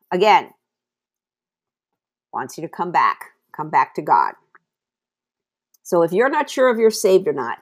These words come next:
if you truly want to be born again and have the assurance of salvation, receive the Holy Spirit, and get a one-way, nonstop ticket to heaven and that you won't be left behind at the rapture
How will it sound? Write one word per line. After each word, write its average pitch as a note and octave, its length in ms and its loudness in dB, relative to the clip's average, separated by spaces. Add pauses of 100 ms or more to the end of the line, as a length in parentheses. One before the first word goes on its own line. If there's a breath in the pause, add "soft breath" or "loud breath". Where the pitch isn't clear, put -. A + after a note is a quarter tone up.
if D3 120 -14
you D3+ 80 -8
truly G3+ 280 2
want G#3 240 2
to F3+ 40 -16
be D#3+ 120 -2
born E3+ 380 0
again E3+ 380 0 (220)
and D3+ 120 -14
have C#3+ 160 -6
the C#3 120 -8
assurance E3 420 -4
of G3+ 100 -2
salvation, E3+ 720 2 (400)
receive D#3+ 360 -4
the G#3+ 100 2
Holy A#3 240 2
Spirit, F3 520 0 (460)
and E3 120 -4
get D#3+ 140 0
a D3+ 60 2
one-way, F3+ 540 2
nonstop E3 760 2
ticket A3 260 0
to B3+ 80 -4
heaven F#3 340 0
and E3 80 -6
that C3 140 -4
you D3+ 100 -4
won't F#3 300 2
be D4 80 0
left C#4 220 4
behind C#4 340 2
at C4+ 80 -6
the C#4 60 0
rapture A#3+ 640 2